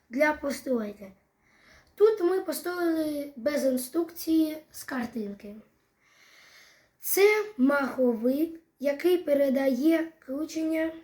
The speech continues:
на цю шестеринку. Спочатку на цю, потім ця передаю на,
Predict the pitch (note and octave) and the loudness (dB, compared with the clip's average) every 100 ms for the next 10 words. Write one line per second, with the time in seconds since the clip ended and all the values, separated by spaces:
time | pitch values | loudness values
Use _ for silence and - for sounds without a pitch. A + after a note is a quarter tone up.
0 | _ _ _ _ - A#3+ C4+ D4+ D4+ - | _ _ _ _ -8 -4 -4 -4 -8 -20
1 | _ - C4 C4 C4 A#3+ - G#3+ G3 G3 | _ -10 -8 -6 -6 -6 -8 -8 -8 -12
2 | F#3+ G3 _ _ - - - - - - | -20 -20 _ _ -20 -20 -20 -20 -20 -20
3 | - - - - - D4 D#4 F4 E4 C#4+ | -20 -20 -20 -20 -2 2 4 6 6 4
4 | B3 G#3+ G#3+ - A#3 D#4 - C4+ D4 C4+ | 0 -2 -6 -6 -4 -4 2 2 2 -2
5 | A#3+ - C#4+ A#3 - C4+ D#4+ F#4+ B3+ A#3+ | -6 -6 -14 -14 -10 -6 -6 -4 -4 -4
6 | A#3 A#3 B3 C4+ | -2 0 0 0